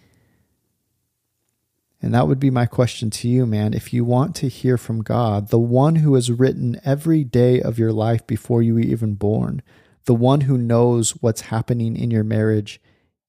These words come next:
and what your marriage will be like twenty, thirty, forty, fifty years from now. The one who knows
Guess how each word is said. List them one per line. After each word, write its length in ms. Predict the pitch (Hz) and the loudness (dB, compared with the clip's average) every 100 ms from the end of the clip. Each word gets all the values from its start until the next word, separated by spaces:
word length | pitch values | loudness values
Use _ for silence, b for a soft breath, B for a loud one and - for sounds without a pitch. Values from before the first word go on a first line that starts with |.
| - | -2
and 200 | 117 113 | 0 2
what 200 | 120 165 | 2 2
your 200 | 127 110 | 2 2
marriage 340 | 113 110 107 | 4 2 2
will 100 | 110 | -4
be 200 | 107 110 | 0 0
like 340 | 107 107 - | 0 -2 -6
twenty, 480 | - - 120 117 110 | -14 -4 -2 0 -2
thirty, 480 | 101 - 110 110 107 | -4 0 0 0 -4
forty, 420 | - 117 107 110 | -4 -6 -4 -4
fifty 380 | 101 110 - - | -6 -8 -8 -6
years 320 | 113 113 107 | -4 -2 -2
from 180 | - - | -6 -8
now. 260 | - - 139 _ _ _ _ _ _ _ _ - | -8 -10 -12 _ _ _ _ _ _ _ _ 0
The 100 | 120 | 2
one 240 | 120 127 | 4 4
who 140 | 123 | 4
knows 580 | 117 117 117 117 110 - | 4 4 6 4 2 -2